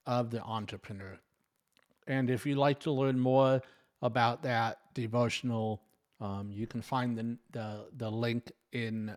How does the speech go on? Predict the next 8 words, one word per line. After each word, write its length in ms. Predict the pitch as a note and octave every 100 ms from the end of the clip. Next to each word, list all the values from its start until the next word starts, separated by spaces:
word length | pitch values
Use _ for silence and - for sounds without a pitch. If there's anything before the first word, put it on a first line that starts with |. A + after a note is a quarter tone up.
| -
today's 640 | - A2 G#2 G2 G2 - -
show 260 | - - D#3+
notes. 560 | A2+ E2 - - - - _ _ _ _ _ _ _ _ _ _ _ _ _ _ _ _ _ _
So 120 | -
today 420 | - D#3 G#3+ G#3+
I 160 | - D#3+
want 380 | D#3+ D3+ C3+ F#2+
to 480 | - C3 A#2+ A#2+